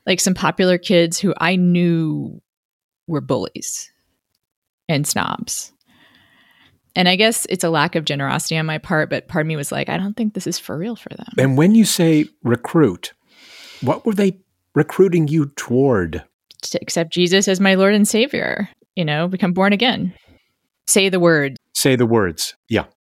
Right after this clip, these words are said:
Speaker 1: And so the ski trip was one thing, 'cause it was like, I got, had this, like, real flash of cynicism, which may or may not have been fair, but it's what I felt at the time.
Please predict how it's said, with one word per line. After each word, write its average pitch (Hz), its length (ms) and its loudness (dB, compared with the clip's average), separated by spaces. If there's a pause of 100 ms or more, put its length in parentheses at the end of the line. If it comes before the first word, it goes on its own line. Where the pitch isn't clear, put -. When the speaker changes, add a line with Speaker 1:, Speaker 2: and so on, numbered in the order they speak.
(180)
Speaker 1:
And 180 280 2
so 190 160 2
the 175 80 2
ski 277 260 0
trip 254 260 0
was 170 160 0
one 170 220 0
thing, 139 400 -2
'cause 160 160 -4
it 156 80 0
was 147 220 -4
like, 131 500 -4
I 170 80 -2
got, 151 220 -2 (180)
had 170 220 -2
this, 156 180 -6
like, 127 220 -4 (100)
real 143 680 0
flash 139 460 0
of 127 160 -8
cynicism, 170 680 -2
which 151 180 -4
may 139 200 0
or 147 80 -2
may 139 140 -4
not 123 220 -4
have 139 180 -4
been 120 160 -6
fair, 127 400 -4
but 139 160 -4
it's 131 160 -8
what 131 100 -6
I 131 100 -4
felt 127 280 -8
at 135 80 -10
the 135 80 -8
time. 131 320 -8